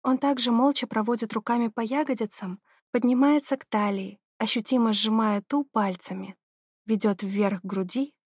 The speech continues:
сквозь сетку белья касаясь сосков, отчего я вздрагиваю и ерзаю на бедрах, еще сильнее ощущая его желание.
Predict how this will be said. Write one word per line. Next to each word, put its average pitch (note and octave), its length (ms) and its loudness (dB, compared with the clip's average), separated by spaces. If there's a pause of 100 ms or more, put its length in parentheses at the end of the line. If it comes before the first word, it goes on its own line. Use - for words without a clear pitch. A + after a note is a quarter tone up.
(200)
сквозь - 320 -2
сетку E4 340 0
белья B3 360 0
касаясь G#3 460 -2
сосков, - 640 -8 (320)
отчего A3 440 0
я A3 60 4
вздрагиваю A3 680 0
и G#3+ 100 -2
ерзаю G#3 480 0
на G3+ 120 0
бедрах, A#3 480 0 (220)
еще C4 300 2
сильнее A#3+ 540 2
ощущая G3+ 560 -2
его F#3+ 300 0
желание. F3+ 680 -4